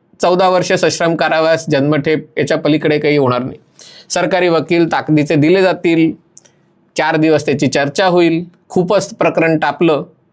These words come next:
मी असं नाही म्हणणार एन्काउंटर हे सगळे असे असतात, पण त्याच त्याच गोष्टींवर तीच तीच चर्चा आपण किती काळ करत राहणार आहोत?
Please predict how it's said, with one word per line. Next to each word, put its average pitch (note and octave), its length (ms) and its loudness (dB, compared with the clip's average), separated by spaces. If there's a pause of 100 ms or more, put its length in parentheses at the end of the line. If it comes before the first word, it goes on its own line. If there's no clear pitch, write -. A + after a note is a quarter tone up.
(2000)
मी C3+ 160 2
असं C#3 220 -2
नाही F3 120 2
म्हणणार E3 280 2
एन्काउंटर D3+ 540 0
हे D3+ 160 0
सगळे D3 420 0
असे C#3 260 -2
असतात, D3 360 0 (1200)
पण G#3 200 0 (1600)
त्याच G3+ 300 -2
त्याच G3 140 2
गोष्टींवर E3 600 2
तीच F#3 340 0
तीच F3+ 180 0
चर्चा C#3+ 340 0
आपण D3+ 260 0
किती E3 260 0
काळ E3+ 180 2
करत C#3+ 260 0
राहणार B2+ 220 -2
आहोत? - 100 -8